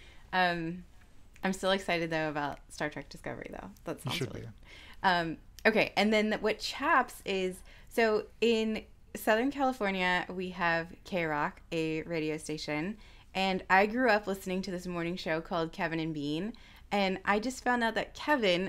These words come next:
Speaker 1: of Kevin and Bean was fired, and I was so super sad to hear about that. There were so many people that,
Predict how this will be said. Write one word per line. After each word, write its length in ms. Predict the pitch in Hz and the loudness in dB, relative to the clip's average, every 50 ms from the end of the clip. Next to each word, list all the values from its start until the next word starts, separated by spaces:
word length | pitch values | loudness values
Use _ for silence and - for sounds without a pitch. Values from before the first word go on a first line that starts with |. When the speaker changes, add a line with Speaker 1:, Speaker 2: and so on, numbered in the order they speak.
| - - | -4 -6
Speaker 1:
of 140 | 180 185 | -8 -8
Kevin 280 | - 214 208 190 190 196 | -6 -4 -4 -2 -2 -2
and 160 | 185 185 185 | -2 -2 -2
Bean 240 | 170 170 170 175 175 | -2 -2 -4 -2 -4
was 160 | 170 170 170 - - - - | -4 -6 -8 -10 -14 -6 0
fired, 680 | 220 226 269 339 269 190 160 147 143 143 147 - 185 - - - - - - - - - - | 2 2 4 4 4 2 2 2 2 0 -2 -4 -6 -12 -16 -20 -20 -20 -20 -20 -12 -4 -2
and 480 | 214 214 214 214 214 208 208 208 208 - | 0 2 4 4 4 4 2 0 -2 -2
I 120 | - 240 269 | 0 0 0
was 100 | 285 285 | 0 0
so 180 | - - 320 | 0 -2 -2
super 380 | 330 320 - 330 320 330 330 320 | -2 -2 -2 -2 -2 0 0 -2
sad 320 | 320 - - 311 311 311 | -2 -2 0 0 0 2
to 100 | 311 311 | 2 0
hear 240 | 302 277 311 330 339 | -2 -2 -2 -2 2
about 260 | 320 262 226 196 196 | 4 4 4 4 2
that. 440 | - 160 143 147 143 - - - - | 2 4 4 4 4 2 0 -4 -4
There 80 | - 226 | -4 -2
were 80 | 247 | -2
so 180 | 247 - - 226 | -2 -2 -2 0
many 280 | 240 240 247 262 262 254 | 0 0 0 0 -2 -2
people 380 | 254 214 196 - - 214 214 | -2 -4 -4 -2 0 0 2
that, 280 | 202 185 170 - - | 2 2 2 0 -2